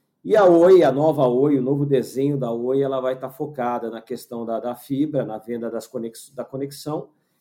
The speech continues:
e na venda de camadas e serviços,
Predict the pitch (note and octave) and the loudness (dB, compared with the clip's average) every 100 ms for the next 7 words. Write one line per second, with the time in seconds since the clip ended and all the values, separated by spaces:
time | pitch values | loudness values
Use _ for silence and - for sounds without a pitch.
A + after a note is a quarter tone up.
0 | _ - F#3+ G3 D3 F3 F3+ F#3 F3+ D#3+ | _ -6 -4 -2 -2 -2 -4 -4 -4 0
1 | D#3 D#3+ D3+ D3+ - E3 C3 C#3 C#3 - | 0 0 -2 -6 -6 -8 -2 -2 -2 -8
2 | - - | -18 -20